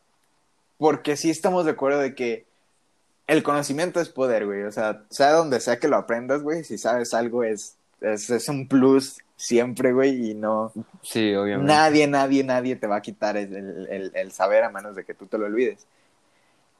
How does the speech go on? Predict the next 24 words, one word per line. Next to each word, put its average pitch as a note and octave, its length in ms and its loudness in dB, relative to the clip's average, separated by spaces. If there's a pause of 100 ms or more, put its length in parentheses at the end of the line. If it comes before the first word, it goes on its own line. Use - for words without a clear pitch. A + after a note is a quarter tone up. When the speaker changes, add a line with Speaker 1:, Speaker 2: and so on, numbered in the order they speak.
(140)
Speaker 1:
Y, C3 600 4 (720)
y B2+ 180 0
creo D#3+ 560 4
que, B2+ 120 -8
por A2+ 120 -6
ejemplo, A#2 380 -6
el, G#2+ 520 -6
el, G2+ 800 -10
pero, C3+ 340 2
o C#3+ 80 4
sea, C#3+ 140 2
sí E3 120 4
es D3+ 80 2
cierto C#3+ 240 2
de B2+ 100 0
que, A2 60 -8
por A2+ 100 -8
ejemplo, A#2 200 -8
si A2 140 -10
tú C#3+ 140 -4
sabes C#3+ 220 0
hacer A2+ 260 -2
algo A2+ 240 -2
más A2 440 -6